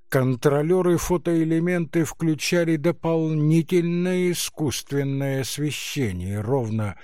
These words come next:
столько, чтобы поддержать силу света на одном уровне.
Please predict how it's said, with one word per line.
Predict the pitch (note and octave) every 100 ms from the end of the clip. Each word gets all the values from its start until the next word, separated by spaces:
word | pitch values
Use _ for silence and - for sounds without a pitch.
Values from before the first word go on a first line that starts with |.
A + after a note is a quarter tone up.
| - -
столько, | - - - E3+ G#3+ F#3 - - - - - -
чтобы | - - C#3 F3+
поддержать | - G#3+ F#3 E3+ G3+ A3 C3+ G#2+ A#2+ G#2+
силу | - - D3+ A2+ A2
света | - - A2 G2 G#2 F3 E3+
на | G#2+
одном | C#2+ - F#2+ G2+ A#2+
уровне. | F#3+ G3+ - - -